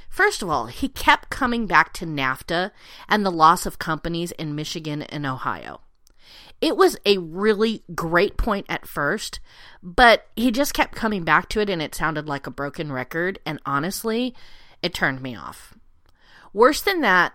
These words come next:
he made the most random comments, and they were completely out of place.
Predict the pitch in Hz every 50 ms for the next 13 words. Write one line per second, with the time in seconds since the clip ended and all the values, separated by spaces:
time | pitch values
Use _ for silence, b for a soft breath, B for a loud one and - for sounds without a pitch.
0 | - _ _ - 202 240 269 277 269 285 285 311 269 196 175 196 190 185 175 160
1 | - - - - 147 143 151 175 196 202 220 233 214 233 220 220 214 - - -
2 | - 208 214 208 175 147 139 113 - - - - - 196 196 185 185 190 185 175
3 | 180 170 170 170 - - - 190 196 - - - - - - - 240 233 240 285
4 | 330 311 - - 180 165 - - - 147 143 143 139 - - - 92 - - -
5 | - - - -